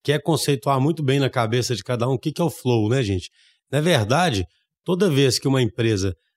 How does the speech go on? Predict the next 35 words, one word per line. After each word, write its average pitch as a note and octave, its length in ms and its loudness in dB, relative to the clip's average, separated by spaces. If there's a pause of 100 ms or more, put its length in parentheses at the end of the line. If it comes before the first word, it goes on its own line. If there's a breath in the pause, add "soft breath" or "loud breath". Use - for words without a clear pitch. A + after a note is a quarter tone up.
(100)
vai C3+ 320 2
prestar C3+ 480 -2
um B2 80 0
serviço, A2 600 -2 (440)
uma B2+ 180 -2
empresa, C3+ 440 0
ou A#2+ 60 2
um - 20 0
conjunto A2+ 500 0
de A2 80 -2
organizações A#2 800 0
ou G#2+ 80 0
de F#2+ 100 -8
profissionais, A#2 680 -2
aí A#2 80 0
no G#2+ 100 -2
caso A2+ 240 -2
do A2 80 0
exemplo G#2+ 220 0
de G#2 80 -4
uma A2 100 -2
consulta, A2+ 540 -6 (600 soft breath)
a A#2+ 140 2
gente E3 240 2
pode F#3 260 2
mapear E3 560 2
todas F#3+ 400 2
as F3+ 140 2
atividades C#3+ 880 -2
que - 80 -18
são D#3+ 180 -6
feitas, D3 460 -6 (600)
né, C3 160 -4
para D3+ 320 -2
nos, D#3+ 460 -2